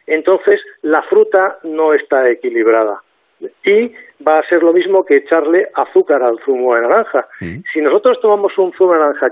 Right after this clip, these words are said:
Speaker 1: que está dulce sin echar el azúcar, tomamos cuatro sorbos y nos va a pasar lo mismo que cuando decíamos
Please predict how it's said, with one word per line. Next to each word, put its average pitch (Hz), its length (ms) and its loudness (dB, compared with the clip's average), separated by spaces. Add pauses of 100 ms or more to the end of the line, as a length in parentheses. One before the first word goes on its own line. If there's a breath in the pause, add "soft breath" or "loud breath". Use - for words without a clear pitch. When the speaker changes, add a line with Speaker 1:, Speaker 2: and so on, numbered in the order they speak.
Speaker 1:
que 131 280 2
está 180 360 -2
dulce 170 460 2 (420 soft breath)
sin 190 160 2
echar 160 300 2
el 131 140 2
azúcar, 190 520 -2 (320 soft breath)
tomamos 180 460 0
cuatro 170 320 2
sorbos 202 480 2 (200)
y 156 100 -6
nos 135 180 0
va 151 60 4
a 151 40 -6
pasar 147 280 -2
lo 139 120 -2
mismo 156 320 -2
que - 120 0
cuando 120 300 -2
decíamos 151 480 0